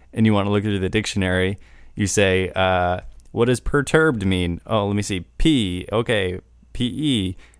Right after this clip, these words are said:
and then you find it, right? Easy. But with a tree, how do you look in a field guide and say, "Oh, what's that tree with this shape of leaf and bark that looks like this?" It's just, that's <laughs> not, it's really hard to do. So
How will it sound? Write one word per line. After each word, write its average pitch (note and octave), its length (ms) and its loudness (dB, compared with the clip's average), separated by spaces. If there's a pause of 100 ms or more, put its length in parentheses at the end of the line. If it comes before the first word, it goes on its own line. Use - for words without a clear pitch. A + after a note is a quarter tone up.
and G2+ 100 -2
then G#2 60 2
you G2+ 80 2
find A2 260 0
it, E2+ 120 -4
right? G2 260 0
Easy. F2 320 -4 (540)
But F#2+ 380 2
with A2 120 0
a G2+ 60 -2
tree, A2+ 540 0 (1200)
how G#2+ 340 2
do A2+ 60 0
you G#2 420 -2
look G#2 280 0
in G#2 80 0
a F#2 40 -2
field G#2+ 260 0
guide F#2 180 0
and F2+ 100 -2
say, F#2 360 -2 (140)
"Oh, A2 120 0
what's G2+ 240 0
that G2 180 0
tree G2+ 300 -2
with F#2 420 -2 (1400)
this G2 260 -2
shape - 340 -2
of F2+ 140 -4
leaf F2+ 420 -4 (220)
and F2+ 240 -2
bark F#2+ 300 2
that F2 120 -6
looks F#2 240 -4
like F2 220 -2
this?" F2+ 360 -2
It's G2+ 180 -4
just, G#2 220 -2
that's A#2 340 0
<laughs> - 0 -
not, A2 360 0
it's A2+ 200 -4
really A2+ 200 4
hard F#2 180 4
to F2 60 -2
do. E2+ 220 -4
So F#2+ 300 2